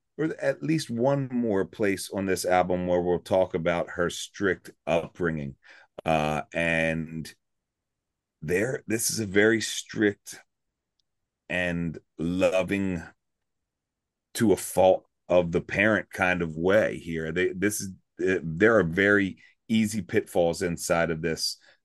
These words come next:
um, when, when you are learning how to parent a child, um, that she really explores. And it's wild to think, um, that it was written b-, by someone who wasn't a parent is really where I'm getting.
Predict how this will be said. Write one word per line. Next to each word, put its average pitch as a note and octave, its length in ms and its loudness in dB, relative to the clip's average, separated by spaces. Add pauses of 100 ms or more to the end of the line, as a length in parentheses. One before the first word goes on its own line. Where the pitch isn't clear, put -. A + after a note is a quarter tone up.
(100)
um, D2+ 480 4
when, F2 320 0
when F2 260 0
you F2+ 400 -2
are F2 200 6
learning G2 580 2
how F#2 180 0
to F2 80 -4
parent F#2 360 -4
a D#2+ 40 -10
child, F#2 480 2 (360)
um, D#2 380 -2 (120)
that E2+ 280 0
she - 260 -8
really F#2+ 460 -2
explores. - 840 -2 (100)
And F2 760 -2
it's F2+ 200 -8
wild G2+ 540 2
to F#2 120 -4
think, - 560 -6 (420)
um, D2+ 580 0
that E2+ 220 2
it F2+ 100 -4
was G#2 220 2
written G#2 420 -2 (180)
b-, F2+ 120 -6
by F#2+ 340 2 (380)
someone A#2 340 2
who B2 100 4
wasn't G2+ 480 -2
a D#2+ 40 -6
parent E2 440 -6
is D2 140 -12
really F2+ 220 2
where D2+ 140 -4
I'm D2+ 140 -10
getting. D2 300 -4